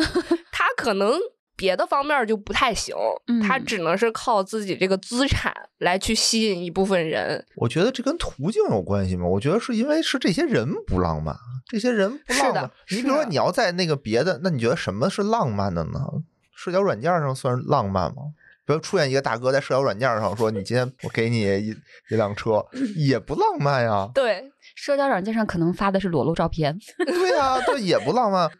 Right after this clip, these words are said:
Speaker 3: 其实你说浪漫这件事儿怎么算浪漫呢？就是或者你们脑海中想象的浪漫是什么样？
Speaker 2: 对，他，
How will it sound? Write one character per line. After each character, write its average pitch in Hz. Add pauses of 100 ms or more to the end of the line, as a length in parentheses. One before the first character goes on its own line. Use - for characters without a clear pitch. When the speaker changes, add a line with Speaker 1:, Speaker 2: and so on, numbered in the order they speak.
Speaker 3:
其 -
实 254
你 180
说 170
浪 240
漫 110
这 107
件 110
事 -
儿 98 (160)
怎 92
么 -
算 - (160)
浪 78
漫 71
呢？ - (240)
就 131
是 127
或 123
者 135
你 135
们 82 (480)
脑 127
海 90
中 113
想 -
象 143
的 117
浪 101
漫 90
是 98
什 -
么 -
样？ 339
Speaker 2:
对， -
他， 311